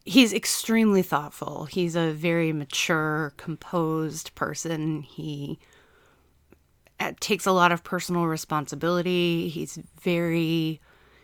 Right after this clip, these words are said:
intentional in everything that he does. Um, and he's very deep. Like, he had some, he has some really interesting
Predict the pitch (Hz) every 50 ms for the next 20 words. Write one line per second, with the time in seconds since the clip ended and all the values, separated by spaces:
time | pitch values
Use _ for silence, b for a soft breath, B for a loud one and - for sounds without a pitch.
0 | b b b - 170 160 - - - - 185 185 - - 226 233 233 240 240 247
1 | 240 - - 233 240 233 240 247 233 247 233 233 233 233 220 233 226 220 233 -
2 | 233 233 233 233 240 226 226 - - - - 175 165 151 170 170 160 156 - -
3 | - - 180 175 175 147 185 185 180 175 160 151 147 - - b b b b b
4 | b b - 160 208 269 285 190 - - 151 160 156 - - - - - 165 165
5 | 156 - 175 180 180 175 - - - 190 180 170 165 165 160 - b b b b
6 | b b b b b b b b b b b - 233 226 - - 233 208 208 202
7 | 185 170 - - 185 175 175 180 170 - - - 165 170 165 165 160 160 160 156
8 | 160 160 - -